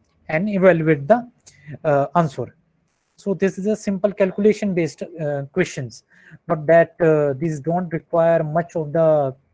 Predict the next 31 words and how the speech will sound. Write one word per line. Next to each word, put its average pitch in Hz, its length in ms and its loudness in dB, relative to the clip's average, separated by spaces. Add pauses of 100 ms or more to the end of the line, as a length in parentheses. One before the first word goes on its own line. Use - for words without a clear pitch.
(200)
time, 208 380 2 (500)
and, 156 420 -2
uh, 139 360 2 (840)
they 165 100 2
are 185 60 4
not 196 320 4
that 175 220 4
much, 196 280 -2 (260)
uh, 147 60 -2 (100)
tough - 160 2
for 160 140 2
the 139 160 -4 (640)
students, 156 600 -4
uh, 127 160 -4 (1000)
actually. 123 380 -4 (300)
So 196 500 0
now 180 280 4
we 202 240 0
are 190 100 4
coming 185 340 -4
to 190 100 -6
the 190 340 0
question 180 380 -4
which, - 320 -8
uh, 139 420 -2 (100)
was 151 200 -4
in 160 180 -2
the 143 80 -4
jam 147 340 0
exam 147 580 0
previously. 143 640 -2